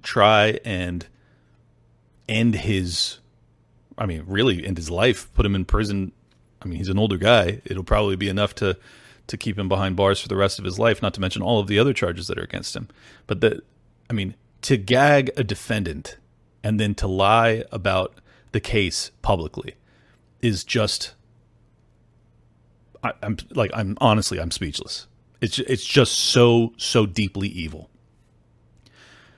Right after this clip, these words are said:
How is it that we can live in a country where not just an average person, but the former president of the United States can be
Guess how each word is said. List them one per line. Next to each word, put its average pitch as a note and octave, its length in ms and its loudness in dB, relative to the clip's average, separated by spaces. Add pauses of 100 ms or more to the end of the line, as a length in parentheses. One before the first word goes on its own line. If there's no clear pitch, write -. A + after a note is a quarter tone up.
(260)
How E3 380 6
is C3 240 4
it F#2 240 -6
that G#2+ 140 -2
we G2+ 100 -4
can G#2 140 -2
live G#2+ 180 2
in G#2+ 80 2
a G2 60 0
country F2+ 360 -2
where E2+ 400 -4 (600)
not C#3 160 4
just F#3 220 -4
an A#2 160 0
average G2 480 -2
person, - 420 -2 (720)
but B2 100 -2
the - 60 2
former D#3+ 400 4
president B2+ 300 2
of A2 180 0
the G2 60 0
United E2+ 180 -2
States - 480 -2 (320)
can C3 180 2
be A2+ 260 -2